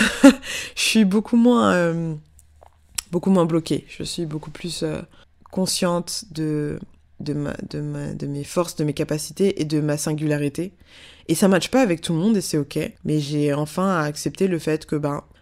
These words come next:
ma cible principale, mon cœur de cible, c'était les femmes, clairement. J'ai essayé de bosser avec quelques hommes. C'est, né,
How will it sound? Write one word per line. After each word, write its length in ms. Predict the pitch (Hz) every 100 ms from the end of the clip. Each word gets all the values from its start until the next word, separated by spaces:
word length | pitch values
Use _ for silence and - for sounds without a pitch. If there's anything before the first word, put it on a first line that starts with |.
| _
ma 160 | 165 185
cible 340 | - 285 247
principale, 600 | 196 190 185 185 - 214
mon 120 | 175
cœur 220 | 151 208 185
de 60 |
cible, 200 | 170 214
c'était 200 | - 170
les 100 | 175
femmes, 320 | 151 151 170 180 -
clairement. 460 | 180 165 151 175 - -
J'ai 240 | - 160 156
essayé 200 | 156 220
de 40 |
bosser 220 | 202 196
avec 140 | 175 165
quelques 380 | 165 160 151
hommes. 320 | 165 208 220 - - -
C'est, 260 | - - -
né, 400 | 196 240 247